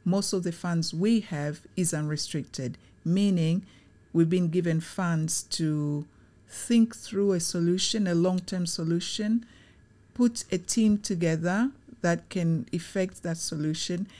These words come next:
and work over a few years.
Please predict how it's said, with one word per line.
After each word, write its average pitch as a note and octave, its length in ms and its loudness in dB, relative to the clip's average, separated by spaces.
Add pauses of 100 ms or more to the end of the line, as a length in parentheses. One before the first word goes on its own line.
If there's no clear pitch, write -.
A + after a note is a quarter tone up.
(240)
and E3+ 220 4
work E3+ 380 2
over E3 480 2 (100)
a D#3+ 60 -4
few E3+ 240 2
years. D3+ 680 0